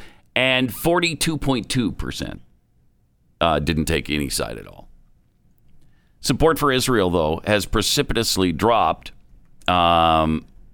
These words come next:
w-, and it's the same survey, by the way, from three years ago, too.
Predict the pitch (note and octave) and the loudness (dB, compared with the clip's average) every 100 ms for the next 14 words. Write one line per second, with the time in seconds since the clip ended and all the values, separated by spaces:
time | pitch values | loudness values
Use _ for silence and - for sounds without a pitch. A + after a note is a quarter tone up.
0 | - _ - G2 - F2+ - _ A2 A2+ | -20 _ -10 -10 -8 -14 -14 _ 0 0
1 | A#2+ - - B2 F#3+ F3+ C#3 D#3 A2+ C#2+ | 0 -2 0 2 2 2 2 2 0 0
2 | F2+ D#2+ C#2+ A#1+ G1+ - - G2+ F2 F2+ | 0 0 -2 -4 -8 -14 -4 -2 0 0
3 | D#2+ C#2+ C#2 D2 A#1 - B1+ | 0 -2 -2 -4 -6 -4 -4